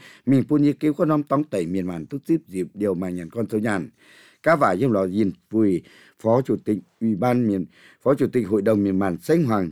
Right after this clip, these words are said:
Thị Thanh Bình, Hà phun bộ thuốc hai như kiểu có tiểu công sĩ yếm nhỏ tẩy văn chấn quyền, khoi mình can phun bua tiểu lệ sinh, phù húng quốc cha giống như tiểu công sĩ tàu,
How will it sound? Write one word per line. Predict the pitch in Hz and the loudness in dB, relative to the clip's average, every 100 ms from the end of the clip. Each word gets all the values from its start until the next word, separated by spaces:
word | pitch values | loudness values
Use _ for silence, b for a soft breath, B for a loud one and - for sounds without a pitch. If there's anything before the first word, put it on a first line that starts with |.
| - | -6
Thị | 101 104 90 _ | -4 -2 -4 _
Thanh | 120 127 | 0 4
Bình, | 127 117 85 b b | 4 4 -2 b b
Hà | 120 117 | -4 0
phun | 131 135 | 0 2
bộ | 113 | 0
thuốc | 165 160 | -2 -4
hai | 135 139 139 | -2 2 0
như | |
kiểu | - 123 | 0 -4
có | 170 | -4
tiểu | - 113 92 | -2 -2 -2
công | 139 143 | -2 -2
sĩ | - 92 90 | -4 -8 -4
yếm | 123 123 | -2 -2
nhỏ | 98 113 - | -2 -4 -2
tẩy | 107 85 | 0 0
văn | 110 107 | -2 -2
chấn | 107 107 | -4 0
quyền, | 113 107 85 | 2 2 0
khoi | - 123 | -2 0
mình | 110 90 | 0 -2
can | 113 110 - | -4 -4 -2
phun | 120 110 98 - | 0 0 -2 0
bua | 127 | 0
tiểu | 120 110 92 87 | 2 -2 -2 -4
lệ | 101 95 | -6 -2
sinh, | 117 107 78 B B B - | -2 -2 -4 B B B 0
phù | 123 | 2
húng | 120 | 2
quốc | 170 165 | 0 0
cha | 147 135 127 | 2 2 2
giống | 117 147 | 0 0
như | 139 | -2
tiểu | - 98 | -2 -6
công | 131 131 | -2 -4
sĩ | 117 90 | -4 -10
tàu, | - 104 98 | -4 -2 -2